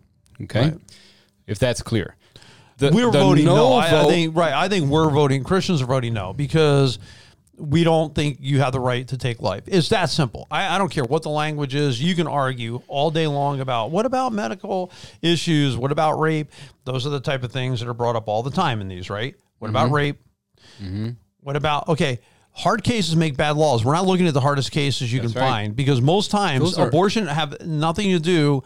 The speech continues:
Speaker 2: with somebody being raped, and it doesn't
Speaker 1: Correct.
Speaker 2: have anything to do with an emer-, and a crisis medically speaking. So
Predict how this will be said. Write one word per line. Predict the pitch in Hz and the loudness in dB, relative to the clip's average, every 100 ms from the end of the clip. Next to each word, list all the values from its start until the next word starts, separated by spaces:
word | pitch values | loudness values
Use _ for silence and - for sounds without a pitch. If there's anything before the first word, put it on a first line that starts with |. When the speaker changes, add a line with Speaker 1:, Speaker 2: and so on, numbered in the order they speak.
| - - _ - | -10 -20 _ -8
Speaker 2:
with | 131 | -4
somebody | - 139 139 147 | -2 -2 -2 -2
being | 139 147 123 | 0 0 0
raped, | 123 123 123 _ _ _ - | -2 -2 -6 _ _ _ -6
and | 135 | -4
it | 131 | 0
doesn't | 151 156 175 | 0 0 0
Speaker 1:
Correct. | 151 | -2
Speaker 2:
have | 156 151 | -2 0
anything | 147 143 139 | 2 4 2
to | |
do | 123 139 | 2 2
with | 131 123 | 2 2
an | 123 | 0
emer-, | 120 123 127 - - - | 0 0 -2 -8 -16 -6
and | 135 123 - 127 | -2 -2 -4 -8
a | 117 | -6
crisis | - 151 139 143 123 - - | -2 -2 0 -2 -2 -6 -10
medically | 131 127 123 - 123 117 123 | -4 -2 -2 -4 -4 -4 -6
speaking. | - - 127 120 117 101 104 - - - | -10 -6 -6 -4 -6 -8 -10 -14 -20 -8
So | - 165 165 | 0 2 2